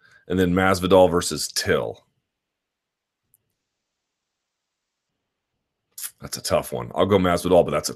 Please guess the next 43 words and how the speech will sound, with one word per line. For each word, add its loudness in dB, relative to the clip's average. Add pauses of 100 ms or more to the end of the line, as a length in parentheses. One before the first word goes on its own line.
(140)
that's 2
a -4
very, 2
very -4
tough -8
one. -12 (380)
And -4
then 0
someone -2
says -6
Luke -4
Thomas -2
versus -6
Zach -4
Bushia. -4 (720)
Well, 6
y'all 8
had 4
some 0
jokes 6
at 2
Bellator 4
one 0
eighty-five, 4
didn't -2
you? -4 (580)
About 2
old 2
Zach 0
Bushia 0
looking -4
just -6
like 2
me. -6 (520)
Or, -2
you -6
know, -10
some -2
version 0
of 0
me, 0
I 2
suppose. -2